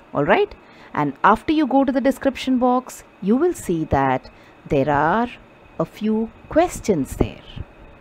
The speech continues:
Now, what are these questions about? These questions are about the lesson that we just learned or the video that you just watched. So what will you do? You will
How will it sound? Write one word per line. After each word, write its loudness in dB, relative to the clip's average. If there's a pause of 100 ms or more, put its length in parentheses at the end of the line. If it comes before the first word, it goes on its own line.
(220)
Now, -4
what 4
are 4
these -2
questions 0
about? 4 (580)
These 0
questions -6 (400)
are 2
about -2 (100)
the 0
lesson 0
that -4
we -4
just -6
learned 0 (720)
or 4
the -2
video 2
that -4
you -4
just -10
watched. 0 (680)
So -10
what -2
will -4
you -2
do? -2
You 0
will -2